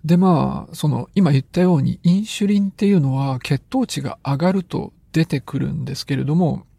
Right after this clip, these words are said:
まあ、その出てくるのをですね、増やすホルモンがあるんですね。で、その一つがジーエルピーワンなんです。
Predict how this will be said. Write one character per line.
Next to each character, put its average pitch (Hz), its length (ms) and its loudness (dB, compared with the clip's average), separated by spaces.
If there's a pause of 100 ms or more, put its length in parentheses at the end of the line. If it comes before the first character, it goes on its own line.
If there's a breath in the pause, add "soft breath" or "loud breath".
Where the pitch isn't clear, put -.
(100)
ま 165 160 0
あ、 - 20 -2
そ 170 240 -4
の 196 280 0
出 196 160 0
て 214 160 -4
く - 160 -8
る 123 100 -2
の - 140 -6
を - 60 -10
で 139 120 -12
す - 140 -6
ね、 139 200 -2 (180)
増 160 80 0
や 226 140 0
す - 380 -10 (180)
ホ 151 240 -2
ル 143 80 2
モ 135 200 -2
ン 135 80 -6
が - 300 -14
あ 143 120 0
る 131 140 -4
ん 127 100 -8
で 131 100 -10
す - 140 -8
ね。 170 100 -4 (1080 soft breath)
で、 180 80 2
そ 196 220 -2
の 214 120 0
一 226 320 -4
つ - 220 -10
が 180 340 0
ジ 135 220 -4
ー 143 220 2
エ 143 40 0
ル 143 180 -4
ピ 139 280 -2
ー - 0 -
ワ 143 180 0
ン - 180 -4
な 131 140 -6
ん 139 80 -6
で 139 100 -8
す。 - 260 -12